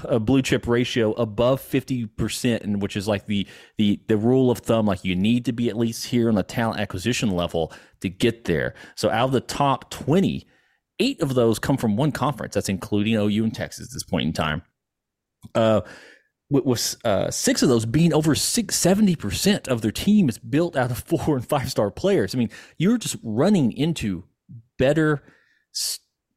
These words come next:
rostered teams. I won't know if they're, like, better performing teams. Obviously, we, that has not always shaken out the way it is. I mean, you've got Florida and Auburn above the fifty-one percent. Uh,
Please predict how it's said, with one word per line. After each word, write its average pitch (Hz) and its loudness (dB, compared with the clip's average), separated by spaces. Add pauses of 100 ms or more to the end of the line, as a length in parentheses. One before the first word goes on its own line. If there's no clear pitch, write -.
(140)
rostered 147 0
teams. 175 2
I 110 2
won't 110 0
know 113 2
if 104 -4
they're, 101 0
like, 95 -2
better 101 0
performing 120 2
teams. 135 2
Obviously, 127 0
we, 95 -2
that 98 -2
has 92 -8
not 95 0
always 113 2
shaken 117 -2
out 117 0
the 117 0
way 110 2
it 107 0
is. 110 2
I 110 -2
mean, 90 -2 (380)
you've 95 -10
got 98 0
Florida 107 2
and 95 0
Auburn 107 2
above 104 0
the 98 0
fifty-one 104 -2
percent. 113 -2
Uh, 101 2